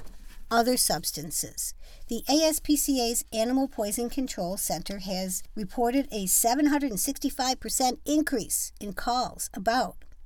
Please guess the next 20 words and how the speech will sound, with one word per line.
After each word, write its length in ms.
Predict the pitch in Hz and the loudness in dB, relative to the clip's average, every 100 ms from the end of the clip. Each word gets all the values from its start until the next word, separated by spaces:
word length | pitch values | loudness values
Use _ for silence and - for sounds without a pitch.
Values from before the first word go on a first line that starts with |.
| - - | -16 -8
marijuana 760 | 185 180 185 190 240 302 240 | -4 -2 -2 0 4 4 2
ingestion 600 | 196 190 175 165 - 180 175 | -2 -4 -4 -6 -6 -6 -6
over 200 | 175 196 | -4 -4
two 220 | - 214 | -4 -6
thousand 460 | - 214 220 240 226 | 0 2 2 2 0
nineteen. 640 | 233 240 - 294 240 151 - - - | 0 0 4 4 2 -2 -14 -16 -14
This 260 | - 277 - | 2 2 2
may 220 | 240 254 | 2 4
be 160 | 262 269 | 4 4
due 220 | 220 262 | 4 4
to 240 | - 269 | 4 2
the 200 | 240 226 | 2 0
increase 560 | 214 220 233 214 254 - | 0 -2 -2 -2 0 0
in 240 | 233 220 214 | 2 0 2
marijuana 600 | 214 220 226 233 226 - | 2 2 2 2 0 -2
edibles 520 | 220 220 226 262 - | -2 2 2 0 -2
like 300 | 233 202 - - | -2 -2 -6 -6
brownies, 720 | 202 202 202 214 262 302 - - - - - - | 0 2 2 2 2 0 -4 -8 -18 -18 -20 -6
space 560 | - - - 202 - - | 0 0 0 0 2 2
cake, 460 | - 214 302 - | 0 -2 -2 -6